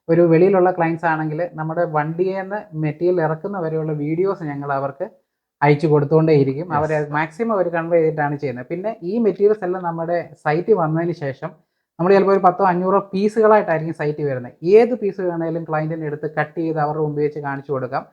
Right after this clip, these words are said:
Speaker 1: ഓരോ quotation-ിനും ആനുപാതികമായിട്ടുള്ള കറക്റ്റ് മെറ്റീരിയൽ ആയിരിക്കും വരുന്നത്
Speaker 2: ഉം, ഉം.
Speaker 1: എന്നുള്ളതാണ് ഞങ്ങൾ ക്ലയന്റിന് കൊടുക്കുന്ന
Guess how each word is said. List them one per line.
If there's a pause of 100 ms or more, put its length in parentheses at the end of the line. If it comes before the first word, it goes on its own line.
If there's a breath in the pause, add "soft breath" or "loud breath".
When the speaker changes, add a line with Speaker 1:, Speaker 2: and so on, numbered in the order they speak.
(420)
Speaker 1:
ഓരോ
quotation-ിനും
ആനുപാതികമായിട്ടുള്ള
കറക്റ്റ്
മെറ്റീരിയൽ
ആയിരിക്കും
വരുന്നത്
Speaker 2:
ഉം,
ഉം.
Speaker 1:
എന്നുള്ളതാണ്
ഞങ്ങൾ
ക്ലയന്റിന്
കൊടുക്കുന്ന